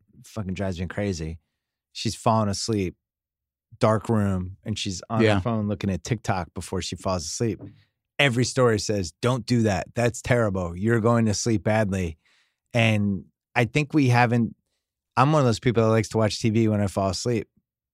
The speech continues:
Speaker 1: I, I'm pretty sure that's bad. That's a bad way to fall asleep when, when a T V is playing in the background. That's terrible. You're not totally out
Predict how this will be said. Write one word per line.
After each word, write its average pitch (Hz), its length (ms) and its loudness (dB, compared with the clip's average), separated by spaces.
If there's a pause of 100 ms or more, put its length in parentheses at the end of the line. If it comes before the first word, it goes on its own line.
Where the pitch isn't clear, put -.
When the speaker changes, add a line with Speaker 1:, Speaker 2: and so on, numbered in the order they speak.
(540)
Speaker 1:
I, 110 100 0 (440)
I'm 101 140 -4
pretty 127 360 2
sure 120 220 2
that's 110 220 2
bad. 104 460 0
That's 92 200 -4
a 98 40 -2
bad 104 360 2
way 107 180 4
to 98 80 0
fall 107 300 2
asleep 104 360 -4
when, 95 200 -4 (440)
when 123 180 0
a 101 80 -4
T - 260 -6
V 120 160 0
is 104 100 -4
playing 120 400 -2
in 110 80 0
the 101 80 -4
background. 117 720 0
That's 104 240 -2
terrible. 120 460 2
You're 110 140 0
not 104 220 -2
totally 107 380 -2
out 107 340 -2